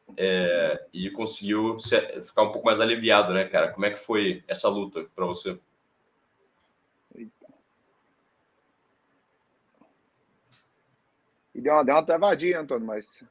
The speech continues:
Speaker 2: tá me escutando?
Speaker 1: Não, só, é, tá,
Speaker 2: Só o
Speaker 1: é,
Speaker 2: finalzinho.
Speaker 1: só, ah, finalizando, como, como que foi essa luta, assim, pra você? Qual que é a sua opinião, a tua performance e tal?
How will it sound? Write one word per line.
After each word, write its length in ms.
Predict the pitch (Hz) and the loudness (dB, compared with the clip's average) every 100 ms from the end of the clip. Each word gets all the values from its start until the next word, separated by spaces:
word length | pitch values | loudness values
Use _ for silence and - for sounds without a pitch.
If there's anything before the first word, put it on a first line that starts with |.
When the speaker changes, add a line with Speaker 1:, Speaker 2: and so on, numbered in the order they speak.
| _ _ _ | _ _ _
Speaker 2:
tá 140 | - 127 | -6 -6
me 60 | |
escutando? 320 | - - 170 | 0 6 8
Speaker 1:
Não, 100 | 110 | 6
só, 360 | - - - - - | -2 -8 -8 -4 0
é, 220 | 113 113 104 - - | 4 6 4 0 4
tá, 380 | 117 120 120 - - | 8 8 4 -6 -4
Speaker 2:
Só 140 | 160 | 0
o 40 | 165 | 4
Speaker 1:
é, 60 | |
Speaker 2:
finalzinho. 280 | 202 156 135 | 8 8 6
Speaker 1:
só, 160 | 123 127 123 - | 6 4 2 0
ah, 200 | 104 104 | 2 2
finalizando, 720 | - 123 120 107 107 127 131 | 0 2 2 2 0 0 -2
como, 440 | - 131 135 127 - | -4 0 0 -2 -2
como 220 | 131 131 | -4 -4
que 60 | - | -4
foi 180 | 147 | 0
essa 180 | 131 - | 2 4
luta, 320 | 113 120 123 | 4 2 -2
assim, 220 | 92 - 101 | -4 -6 -4
pra 120 | 95 | -2
você? 360 | 92 90 101 | -2 -2 -4
Qual 200 | 92 95 | -2 -2
que 40 | 101 | -2
é 40 | |
a 20 | |
sua 280 | 92 - 101 | -6 -4 -4
opinião, 360 | 95 110 98 101 | -4 -4 -2 0
a 60 | |
tua 180 | 95 101 | 0 -2
performance 640 | 98 90 - 98 95 90 - | -2 -4 0 2 2 -2 -8
e 60 | |
tal? 260 | - 82 - | -4 -4 -6